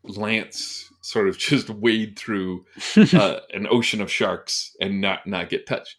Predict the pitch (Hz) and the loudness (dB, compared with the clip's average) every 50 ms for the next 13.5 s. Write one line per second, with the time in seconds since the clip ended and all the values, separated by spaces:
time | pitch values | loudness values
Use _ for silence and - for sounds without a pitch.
0 | _ _ - 120 113 117 123 120 117 110 110 107 101 - - - _ _ - 113 | _ _ -14 -4 0 4 4 6 8 8 8 6 6 4 0 -6 _ _ -10 -4
1 | 113 113 127 139 147 156 156 139 135 123 - - 123 123 123 - 139 - - 104 | 2 4 4 6 6 6 4 4 4 2 4 4 2 2 2 2 -2 -4 -4 -4
2 | - 117 104 101 104 123 143 147 - 123 107 - 92 95 98 107 104 98 95 - | -2 -2 -2 0 0 2 2 2 2 0 0 0 -2 -2 0 0 0 0 0 -4
3 | 98 - - 127 120 120 - - - _ _ _ - - - - 131 127 127 135 | -4 -2 2 2 2 2 0 -6 -12 _ _ _ -12 -12 -8 -2 2 4 4 6
4 | 127 120 110 98 107 110 113 110 - - - - - 95 87 92 98 - - - | 6 4 0 0 -2 -2 -2 -2 -4 -6 -10 -8 -8 -6 -4 -4 -4 -4 -6 -6
5 | - - 135 135 147 147 143 135 135 139 143 139 123 113 - - 143 139 - 139 | -4 -2 0 2 4 4 4 4 4 4 4 2 0 -2 -4 -4 -2 0 0 0
6 | 139 143 139 _ - - - 135 123 117 - - - 151 151 151 156 151 139 139 | 0 -2 -4 _ -4 2 4 4 4 4 2 0 2 4 4 6 6 4 4 4
7 | 139 120 113 117 120 120 120 120 - 127 110 101 98 98 - - - 107 117 117 | 2 0 0 0 -2 -2 -2 -2 -2 -4 -4 -4 -4 -10 -16 -18 -10 -4 -2 -2
8 | 110 104 98 - 98 101 95 - - - - _ _ - 117 107 98 - 214 277 | 0 -2 -2 -4 -6 -6 -8 -8 -12 -20 -20 _ _ -8 -8 -6 0 2 2 2
9 | 247 175 139 117 107 - 107 101 92 87 - - 95 92 95 92 - - 131 139 | 4 4 2 2 2 0 -2 -2 -2 -4 -4 -6 -8 -8 -10 -8 -2 2 2 4
10 | 139 143 135 135 135 135 151 180 151 156 156 151 - - 131 - - - - 165 | 4 4 4 4 4 4 2 0 2 2 0 0 -2 -8 -14 -14 -12 -10 -6 -2
11 | 151 139 120 107 98 - 117 117 117 107 110 104 95 98 113 131 131 123 107 92 | 0 2 2 2 2 0 -2 0 0 2 0 0 0 0 -2 -2 0 0 -2 -4
12 | 90 90 - - - _ _ - 107 110 113 117 113 110 104 101 101 98 95 90 | -6 -10 -12 -16 -20 _ _ -8 -2 2 6 6 8 8 8 6 4 4 2 0
13 | 92 - _ - 113 113 107 98 92 - | -4 -8 _ -2 2 2 2 2 0 -6